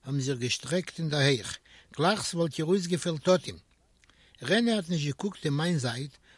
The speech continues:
און ווייטער געמורמלט צו זיך אליין ווערטער פון פיין. אזוי טוט זי זען, ווי דאס פייניקן זיך אליין וואלט איר געברענגט האט דער לויזונג. איך האב דעמאל באלד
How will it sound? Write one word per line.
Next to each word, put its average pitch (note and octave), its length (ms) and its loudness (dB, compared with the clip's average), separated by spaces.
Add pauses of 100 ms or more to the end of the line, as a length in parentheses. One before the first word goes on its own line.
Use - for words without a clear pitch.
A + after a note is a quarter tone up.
(120)
און C3+ 80 -4
ווייטער F#3+ 340 2
געמורמלט E3 560 0
צו D3+ 140 -6
זיך D#3+ 260 -2
אליין E3+ 280 0
ווערטער D#3+ 500 0
פון C3+ 220 -4
פיין. D3 240 -4 (580)
אזוי B2 120 -8
טוט A3 260 0
זי G#3+ 100 2
זען, F#3 240 2
ווי D3 120 -2
דאס C3 180 -2
פייניקן E3+ 520 -2
זיך D3 260 -6
אליין D3 360 -2 (340)
וואלט C3 220 -6
איר C3+ 100 -4
געברענגט C#3 520 -2
האט C#3+ 80 -4
דער C#3 140 0
לויזונג. G#2 340 0 (840)
איך - 120 -10
האב A#2 140 -6
דעמאל F#3 340 4
באלד D#3 260 0